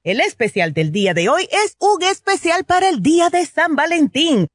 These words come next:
Hombre activo, mujer activa y el Propio Fam,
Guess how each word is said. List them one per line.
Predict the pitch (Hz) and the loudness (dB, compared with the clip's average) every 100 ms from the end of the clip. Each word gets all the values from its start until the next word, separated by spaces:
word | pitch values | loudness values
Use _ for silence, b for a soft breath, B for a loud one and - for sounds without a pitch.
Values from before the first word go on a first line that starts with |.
| _ - | _ -2
Hombre | 359 381 415 | 0 0 -2
activo, | 262 381 403 311 339 | -2 0 2 2 2
mujer | 285 339 415 - - 294 240 | 2 2 2 0 -2 0 0
activa | 208 - 311 196 226 | -4 0 0 2 0
y | - 330 | 0 0
el | 180 165 | 0 -2
Propio | 370 427 240 202 | 0 0 0 -2
Fam, | - 285 | 0 -2